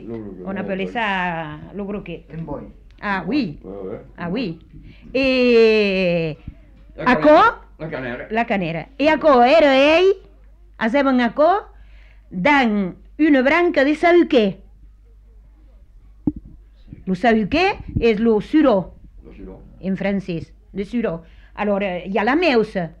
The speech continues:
Speaker 2: en dedent, en dedent de, del saüquer, hi ha la meusa com a, com a una esponja aquí. Creaven aquella esponja, botaven a co i botaven per davant, a seven un buquet,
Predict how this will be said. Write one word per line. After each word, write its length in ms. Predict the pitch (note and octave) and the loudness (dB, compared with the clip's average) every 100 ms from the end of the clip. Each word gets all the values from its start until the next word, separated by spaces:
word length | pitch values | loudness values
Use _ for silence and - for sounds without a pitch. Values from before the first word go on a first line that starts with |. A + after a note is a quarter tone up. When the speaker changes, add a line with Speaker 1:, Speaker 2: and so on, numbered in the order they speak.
| - - - - | -20 -20 -20 -8
Speaker 2:
en 180 | G#3 G#3+ | -4 0
dedent, 440 | G#3 G#3 F3+ E3 D#3 - - - - - | 0 0 -2 -4 -10 -20 -20 -20 -20 -8
en 160 | G3+ | -2
dedent 360 | G#3 G3 G#3 G3 | 0 0 0 0
de, 220 | F#3 F3+ | -2 -2
del 140 | F3+ F#3 | -4 -4
saüquer, 580 | G#3 F#3+ F#3 - D#4 G#4 - - - | -2 -2 -2 -2 0 -2 -6 -18 -10
hi 80 | F#3 | -4
ha 60 | G#3 | 0
la 100 | A3+ | 2
meusa 380 | C#4 G#3 G#3 | 2 0 -2
com 160 | F3+ G3+ | -4 -2
a, 240 | G3 F#3+ F3 - | -2 -4 -6 -12
com 160 | - G#3+ | -2 0
a 80 | G#3 | 2
una 120 | A3 | 0
esponja 480 | A3 A3 A3 F#3+ F#3 | -2 0 0 2 0
aquí. 300 | F3 F3+ D3+ - - | -2 -6 -8 -14 -4
Creaven 380 | G#3 G#3+ G#3 | 0 2 0
aquella 260 | G3 G3 F#3 | -2 -2 -2
esponja, 540 | F3+ - D4 E4+ F#4 B4 - - - - - - | -4 -2 0 2 2 2 -4 -18 -20 -20 -20 -8
botaven 460 | F#3 A3 G#3 G#3 G3 | -4 0 2 2 0
a 100 | F#3 | 0
co 200 | A3+ C#4+ G#4 - | 2 2 2 -2
i 120 | B3+ | -2
botaven 460 | C4+ C4+ C4 A#3+ A#3 | 0 2 4 4 4
per 140 | A#3+ A3 | 2 0
davant, 400 | G#3 C4+ E4 F4+ - - - | 0 2 2 -2 -6 -20 -10
a 140 | - A#3+ | -2 2
seven 320 | B3+ B3 A#3+ | 4 4 4
un 100 | A#3+ A3+ | 4 4
buquet, 500 | A3+ - D#4+ E4 | 0 -2 -2 -2